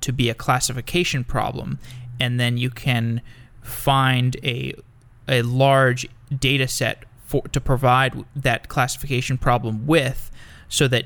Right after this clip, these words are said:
the system can learn rules that outline what makes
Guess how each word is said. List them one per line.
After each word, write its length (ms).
the 360
system 380
can 280
learn 400
rules 520
that 220
outline 720
what 280
makes 400